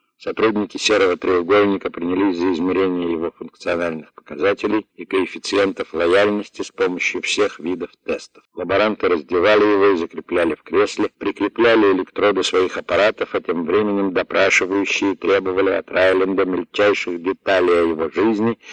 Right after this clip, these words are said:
вплоть до точного указания, какие игрушки подарила ему мать на третьем году жизни в день его рождения. Эти тесты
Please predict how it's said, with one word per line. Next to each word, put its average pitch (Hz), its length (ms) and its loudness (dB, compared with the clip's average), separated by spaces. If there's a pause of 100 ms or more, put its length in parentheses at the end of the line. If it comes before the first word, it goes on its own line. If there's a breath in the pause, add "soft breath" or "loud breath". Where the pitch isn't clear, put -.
(240 loud breath)
вплоть 98 340 -2
до 85 140 0
точного 98 560 2
указания, 98 600 0
какие 87 460 -2
игрушки 85 460 -4
подарила 80 500 -2
ему 73 260 -6
мать 85 320 -4
на 80 140 -8
третьем 76 400 -10
году 71 340 -12
жизни 95 440 -2
в 85 120 -14
день 78 300 -8
его 69 300 -10
рождения. 67 760 -14 (600)
Эти - 240 -8
тесты - 600 -2